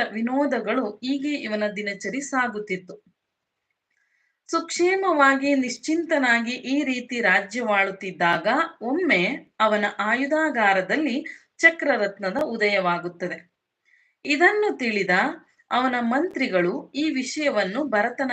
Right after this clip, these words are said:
ಗಮನಕ್ಕೆ ತಂದು ಅವನ ದಿಗ್ವಿಜಯ ಯಾತ್ರೆಗೆ ಇದು ಸುಸಮಯವೆಂಬ ವಿಚಾರವನ್ನ ತಿಳಿಸುತ್ತಾರೆ. ಮಂತ್ರಿಗಳ ಆದೇಶದಂತೆ ತೀರ್ಥಂಕರ ಪೂಜೆಯನ್ನ ನೆರವೇರಿಸಿ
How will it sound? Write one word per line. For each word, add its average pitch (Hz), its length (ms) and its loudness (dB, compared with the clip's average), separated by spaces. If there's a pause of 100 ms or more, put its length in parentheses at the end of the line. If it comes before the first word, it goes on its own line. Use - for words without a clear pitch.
ಗಮನಕ್ಕೆ 185 560 0 (380)
ತಂದು 285 400 2 (160)
ಅವನ 226 240 0 (140)
ದಿಗ್ವಿಜಯ 220 640 -2
ಯಾತ್ರೆಗೆ 180 560 0 (380)
ಇದು 233 220 -4
ಸುಸಮಯವೆಂಬ 220 880 0 (100)
ವಿಚಾರವನ್ನ 214 720 -2
ತಿಳಿಸುತ್ತಾರೆ. 220 720 -4 (920)
ಮಂತ್ರಿಗಳ 339 580 2 (160)
ಆದೇಶದಂತೆ 254 1200 2
ತೀರ್ಥಂಕರ 320 720 0
ಪೂಜೆಯನ್ನ 226 640 -4
ನೆರವೇರಿಸಿ 190 920 0